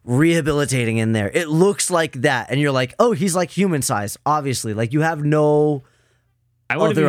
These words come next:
Speaker 2: even liked
Speaker 1: idea in your
Speaker 2: that.
Speaker 1: brain.
Speaker 2: If they could have sold it as if, like, this was going to be a replication of Cell.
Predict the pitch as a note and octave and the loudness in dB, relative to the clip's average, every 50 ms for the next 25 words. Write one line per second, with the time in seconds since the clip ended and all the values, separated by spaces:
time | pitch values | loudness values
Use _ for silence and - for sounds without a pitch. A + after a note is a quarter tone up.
0 | C3+ C3 C3+ D3 D3 C#3 C3+ A#2 A2 G#2+ C3+ C3 A#2 A2 G2+ G2+ A#2+ A2 G2+ F#2+ | 2 2 2 2 2 2 2 0 0 2 2 2 2 0 0 0 -2 0 -2 -2
1 | F2 E2 - _ _ _ _ _ _ - C#3+ C3+ F3 F#3+ F#3+ - A3+ G#3+ G3 E3+ | -4 -6 -10 _ _ _ _ _ _ -8 -6 -4 -4 -6 -4 -4 -4 -4 -4 -6
2 | C#3+ - - D#3 C#3+ D3 D3 D3+ C#3+ - - A#2+ A#2+ A#2 A#2 B2+ A#2+ A#2 - - | -6 -4 -4 -2 -2 -2 -2 -4 -4 -4 -4 -4 -4 -2 -2 -2 -4 -4 -4 -4
3 | A#2 G#2+ G2+ - _ G3 F#3+ C#3 D3 - - D#3+ D#3 C#3+ C3 A#2 C3+ B2 A#2 B2 | -4 -4 -6 -10 _ -2 -2 -2 -2 -2 -2 -4 -4 -4 -2 -2 -2 -2 -2 -2
4 | A#2+ A#2+ A2+ G#2+ A#2+ A#2 A2 A2 A2+ A2 - B2 - - B2 A#2 A2+ - - C3+ | -4 -6 -4 -4 -4 -4 -2 -4 -6 -4 -6 -6 -4 -4 -4 -4 -4 -4 -4 -2
5 | B2+ B2 - - - G#2+ G2 F2+ E2+ F2+ G3 | -2 -2 -4 -4 -4 -4 -4 -6 -8 -10 -12